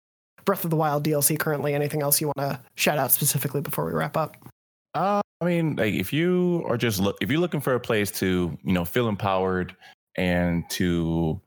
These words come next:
Speaker 2: you know, feel uplifted, you know, that's what my stream's about. Like, community is really welcoming, and I always just like to let people know that, like, your life is valuable, that your past does not determine your future, and, you know, there's something out there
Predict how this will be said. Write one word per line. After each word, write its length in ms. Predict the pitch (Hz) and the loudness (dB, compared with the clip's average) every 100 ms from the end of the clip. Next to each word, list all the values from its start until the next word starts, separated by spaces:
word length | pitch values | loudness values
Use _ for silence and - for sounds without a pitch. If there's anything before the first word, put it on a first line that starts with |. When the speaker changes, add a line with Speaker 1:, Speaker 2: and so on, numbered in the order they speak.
| _ _ - | _ _ -2
Speaker 2:
you 80 | 92 | 0
know, 140 | 87 | 0
feel 200 | - 120 | 0 0
uplifted, 520 | 101 92 92 - 90 85 | 2 0 -2 0 0 2
you 80 | 85 | 2
know, 240 | 85 82 104 | 2 0 0
that's 160 | 110 | 0
what 80 | 104 | 0
my 100 | 92 | 0
stream's 300 | - 90 85 | 0 0 0
about. 380 | 82 87 85 85 | 0 0 0 0
Like, 300 | 85 80 - | -2 -2 -4
community 380 | 98 104 101 101 | -2 0 2 2
is 120 | 90 | 0
really 180 | 95 95 | 0 2
welcoming, 540 | 95 92 92 92 87 | 0 0 0 2 2
and 100 | 85 | 0
I 60 | 90 | 0
always 520 | 87 98 98 95 92 | 0 0 2 0 0
just 300 | - 87 - | -2 -2 -2
like 220 | 92 90 | -2 0
to 220 | 87 85 - - - _ - 107 | 0 0 -4 -12 -14 _ -8 -2
let 240 | 117 113 | 0 0
people 260 | 131 - 117 | -4 -2 0
know 500 | 113 107 104 101 85 | 2 2 2 2 0
that, 380 | 80 - 85 - | 0 0 0 0
like, 220 | 87 80 | -2 -2
your 100 | 90 | -2
life 260 | 90 104 - | 0 0 -2
is 100 | 98 | -4
valuable, 720 | 98 92 92 90 92 92 90 | -2 0 0 0 0 2 0
that 180 | - - | -4 -6
your 60 | - | -6
past 500 | 92 92 90 92 - | -2 0 0 -2 -4
does 100 | - | -4
not 160 | 92 - | -4 -2
determine 580 | - 92 87 87 87 - - - | -2 0 2 0 -2 -6 -18 -10
your 100 | - | -6
future, 720 | - 92 90 - 90 87 85 - | -4 -2 -2 -2 0 0 -2 -2
and, 380 | 85 85 82 80 | 0 0 0 0
you 60 | 87 | 0
know, 80 | |
there's 220 | 85 92 - | 0 -2 0
something 320 | 120 143 127 | -2 0 0
out 240 | 107 104 - | -2 -4 -2
there 440 | 95 92 90 85 | 0 0 0 -2